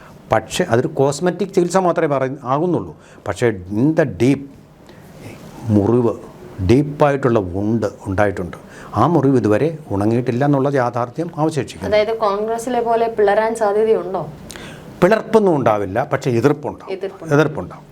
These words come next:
Speaker 1: അപ്പോൾ അടുത്ത തവണ ഇദ്ദേഹത്തിന് സ്ഥാനം, ആ, പിന്നെ ഒന്നാമത് ആരോഗ്യ പ്രശ്നം, അതുകൊണ്ട് അദ്ദേഹത്തിന് മാറേണ്ടതായിട്ട്
Speaker 2: അല്ല,
Speaker 1: വരും.
Speaker 2: ഒരുപക്ഷെ അദ്ദേഹത്തിനോട് കൂടെയുള്ളവർക്ക് പോലും അടുത്ത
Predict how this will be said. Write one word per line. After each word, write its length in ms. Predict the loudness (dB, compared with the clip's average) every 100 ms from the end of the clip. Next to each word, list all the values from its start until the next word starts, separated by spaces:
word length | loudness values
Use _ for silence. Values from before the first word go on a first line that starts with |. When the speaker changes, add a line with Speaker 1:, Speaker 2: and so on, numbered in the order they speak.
| -10 0
Speaker 1:
അപ്പോൾ 120 | 2
അടുത്ത 180 | 4 2
തവണ 260 | 2 2
ഇദ്ദേഹത്തിന് 460 | 2 2 2 2 -4
സ്ഥാനം, 480 | 0 0 0 -2 -4
ആ, 320 | -4 -6 -8
പിന്നെ 260 | -6 -8 -4
ഒന്നാമത് 300 | -2 2 2
ആരോഗ്യ 320 | 2 0 -2
പ്രശ്നം, 340 | -8 -14 -16 -18 -20 -2
അതുകൊണ്ട് 240 | 2 2 2
അദ്ദേഹത്തിന് 420 | 2 0 0 -2
മാറേണ്ടതായിട്ട് 760 | 0 2 2 2 2 0 0
Speaker 2:
അല്ല, 160 | -4 -6
Speaker 1:
വരും. 80 | -6
Speaker 2:
ഒരുപക്ഷെ 300 | -8 -6 -4
അദ്ദേഹത്തിനോട് 640 | -2 -2 -2 -4 -4 -4
കൂടെയുള്ളവർക്ക് 840 | -4 0 2 4 2 2 0 -2 -2
പോലും 420 | 0 0 -2 -6 -10
അടുത്ത 360 | -2 0 2 2